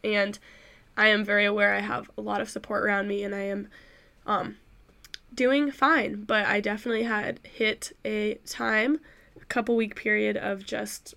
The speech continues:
really not being happy. And that sucks to say, but here I am going back to try and do things that bring me joy, and this is one of these things.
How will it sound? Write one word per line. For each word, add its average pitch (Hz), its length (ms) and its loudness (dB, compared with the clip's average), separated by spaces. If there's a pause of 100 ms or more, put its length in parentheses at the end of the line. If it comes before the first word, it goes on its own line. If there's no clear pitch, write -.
really 202 360 -4
not 202 420 -8 (100)
being 208 260 -6
happy. - 480 -10 (640)
And 208 260 -6
that 269 160 0
sucks 359 260 -4
to 294 80 -8
say, - 380 -4 (100)
but 226 420 -4 (260)
here 277 320 0
I 285 80 4
am 240 440 2 (1160)
going 240 300 2
back 226 260 2
to 214 460 0 (120)
try 208 440 -2
and 202 500 -4 (100)
do 214 160 -2
things 208 300 -2
that 208 140 -6
bring 208 180 -4
me 208 100 -2
joy, 220 380 -4
and 233 140 -4
this 214 160 -4
is 226 120 -4
one 214 160 -4
of 214 140 -4
these 254 180 -6
things. 208 420 -4